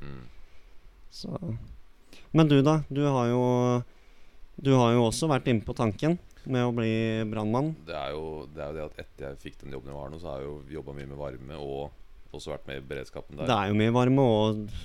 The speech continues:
Speaker 1: Ja, og i beredskapen der så har jeg jo også vært, lært mye grunnleggende innen førstehjelp, og så har jeg også vært på sånn kurs hvor du går igjennom enkel førstehjelp og brann og sånt, og da tenker jeg sånn derre, at det var, det er jo, det er jo et helt fantastisk yrke,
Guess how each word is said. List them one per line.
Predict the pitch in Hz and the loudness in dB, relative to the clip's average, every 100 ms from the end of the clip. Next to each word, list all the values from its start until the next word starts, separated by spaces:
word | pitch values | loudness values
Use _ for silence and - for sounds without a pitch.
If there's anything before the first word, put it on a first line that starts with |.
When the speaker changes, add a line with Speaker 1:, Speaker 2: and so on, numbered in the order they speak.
| - | -10
Speaker 1:
Ja, | 80 80 92 - | -8 -10 -10 -10
og | 85 82 - | -8 -8 -8
i | 85 | -8
beredskapen | 80 80 - 78 | -6 -6 -6 -8
der | 87 85 | -8 -8
så | 87 | -6
har | 73 | -6
jeg | 78 | -6
jo | |
også | - 78 73 | -6 -8 -6
vært, | 71 - - - | -8 -10 -14 -8
lært | 69 69 - - | -6 -6 -10 -14
mye | 80 80 | -10 -6
grunnleggende | 80 73 65 69 73 | -4 -6 -6 -8 -8
innen | 69 69 67 65 - | -8 -10 -10 -14 -10
førstehjelp, | 90 80 67 - | -8 -6 -6 -8
og | 76 | -10
så | - | -8
har | 78 | -8
jeg | 73 | -8
også | - | -10
vært | 71 - | -12 -12
på | 78 | -14
sånn | 73 71 | -14 -14
kurs | - 76 85 | -12 -12 -12
hvor | - 82 | -12 -12
du | 73 | -10
går | 69 69 | -8 -8
igjennom | 71 67 71 78 - - - - - - | -10 -10 -12 -14 -18 -20 -20 -20 -16 -14
enkel | 71 - 78 | -12 -14 -12
førstehjelp | 80 - 67 73 | -10 -8 -10 -10
og | 71 | -10
brann | 76 78 | -10 -10
og | 73 | -12
sånt, | 98 | -10
og | 87 | -8
da | 92 - | -10 -10
tenker | 85 78 | -12 -12
jeg | 78 | -12
sånn | 76 | -12
derre, | 73 78 - - - - - - _ - - - | -10 -12 -14 -20 -20 -20 -20 -20 _ -20 -18 -16
at | 80 | -12
det | 82 | -8
var, | 69 | -6
det | - | -4
er | 73 73 | -6 -6
jo, | 95 92 - | -6 -8 -12
det | - 78 | -10 -8
er | 80 | -8
jo | |
et | 82 | -8
helt | 76 | -12
fantastisk | 82 80 76 - 87 78 | -12 -12 -12 -12 -12 -12
yrke, | 98 | -12